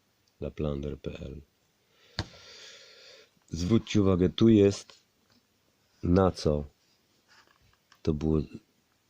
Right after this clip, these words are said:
To jest zatrzask krawiecki, proszę spojrzeć. Oczywiście z tej strony mi gdzieś się podział, zapodział i nie mam.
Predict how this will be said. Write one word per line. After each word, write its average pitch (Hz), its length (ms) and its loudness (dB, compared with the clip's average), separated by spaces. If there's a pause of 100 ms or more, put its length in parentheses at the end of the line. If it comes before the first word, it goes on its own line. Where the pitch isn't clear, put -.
(380)
To 98 100 -2
jest 98 140 0
zatrzask - 800 -2
krawiecki, 73 680 -4 (240)
proszę 78 280 -12
spojrzeć. 71 480 -12 (2750)
Oczywiście 87 320 -4
z - 100 -8
tej 104 160 4
strony 98 420 2
mi 95 400 2
gdzieś 92 320 -2
się - 180 -2
podział, 85 720 -2 (580)
zapodział 80 840 -2 (1300)
i 90 80 2
nie 127 180 4
mam. 76 320 -4